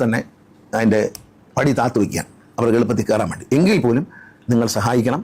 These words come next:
കാരണം നമ്മുടെ വണ്ടി നിൽക്കുന്ന വലിയ പൊക്കത്തിലാണ്. സാധാരണ ഒരു സ്വകാര്യ ബസ്സിൻ്റെ ബോഡി പോലെയല്ല കെ എസ് ആർ ടി സിയുടെ ബോഡി, അത് പൊക്കത്തിലാണ് നിൽക്കുന്നത്. അപ്പോൾ പ്രായമുള്ള അമ്മമാരൊക്കെ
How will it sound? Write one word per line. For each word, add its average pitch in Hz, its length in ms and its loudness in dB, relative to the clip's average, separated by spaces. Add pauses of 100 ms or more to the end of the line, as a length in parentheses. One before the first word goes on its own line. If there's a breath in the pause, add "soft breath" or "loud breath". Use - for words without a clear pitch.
(140)
കാരണം 113 220 0
നമ്മുടെ 139 220 0
വണ്ടി 139 200 2
നിൽക്കുന്ന 131 260 0
വലിയ 127 200 2
പൊക്കത്തിലാണ്. 110 400 -4 (220)
സാധാരണ 147 340 0 (100)
ഒരു 143 100 2 (420 loud breath)
സ്വകാര്യ 156 320 2
ബസ്സിൻ്റെ 139 300 2
ബോഡി 127 200 4
പോലെയല്ല 117 360 2
കെ 107 100 4
എസ് 110 120 0
ആർ 107 60 0
ടി 101 60 -6
സിയുടെ 95 160 -2
ബോഡി, 92 120 -14 (100)
അത് 117 140 2
പൊക്കത്തിലാണ് 131 400 0
നിൽക്കുന്നത്. 107 240 -2
അപ്പോൾ - 120 -6
പ്രായമുള്ള 160 400 0 (440 loud breath)
അമ്മമാരൊക്കെ 135 380 2